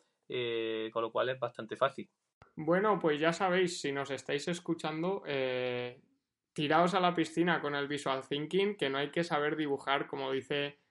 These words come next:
Speaker 2: David, con garabatear sirve. Y nada, David, ya vamos llegando al final de la entrevista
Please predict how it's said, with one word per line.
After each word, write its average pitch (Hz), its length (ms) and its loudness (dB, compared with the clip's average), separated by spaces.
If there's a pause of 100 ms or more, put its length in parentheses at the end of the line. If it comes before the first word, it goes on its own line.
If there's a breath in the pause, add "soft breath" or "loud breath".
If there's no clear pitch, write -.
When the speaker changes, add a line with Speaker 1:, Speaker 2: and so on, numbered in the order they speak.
(120)
Speaker 2:
David, 147 520 4
con 143 220 -2
garabatear 131 760 2
sirve. 139 680 -2 (500 soft breath)
Y 180 160 6
nada, 214 260 6
David, 190 400 4
ya 180 300 6
vamos 214 340 2
llegando 202 320 2
al 185 100 2
final 180 300 0
de 170 80 2
la 170 80 0
entrevista 160 880 -2